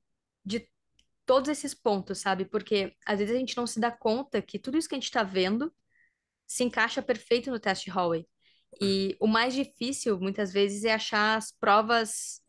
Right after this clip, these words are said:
ah, incontestáveis, né? Então, dentro do teste Howey, tem alguns critérios que determinam se um ativo, ele é um valor imobiliário, é uma,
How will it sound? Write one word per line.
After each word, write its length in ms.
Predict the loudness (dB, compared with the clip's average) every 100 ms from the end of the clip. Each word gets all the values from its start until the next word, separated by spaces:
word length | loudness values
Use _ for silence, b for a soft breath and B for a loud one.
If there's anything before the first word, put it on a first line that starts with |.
| -6
ah, 160 | -2
incontestáveis, 840 | -2 -2 -2 -2 -2 0 0 0 -2
né? 160 | -4 -4 b b b b _
Então, 180 | -4 0
dentro 240 | 0 0 0
do 40 |
teste 260 | 0 0 -2
Howey, 440 | 2 4 4 2
tem 240 | 0 0
alguns 260 | 0 0 -4
critérios 640 | -6 -6 0 0 0 -4
que 100 | -4
determinam 580 | -4 -2 -2 0 0 -2
se 200 | -4 -2
um 240 | -2 0
ativo, 540 | -2 -4 -6 -4 -2 -2
ele 120 | -2
é 60 | -2
um 100 | 0
valor 220 | 0 0
imobiliário, 640 | -2 -2 0 0 0 -6 -12 -10
é 100 | -6
uma, 220 | -6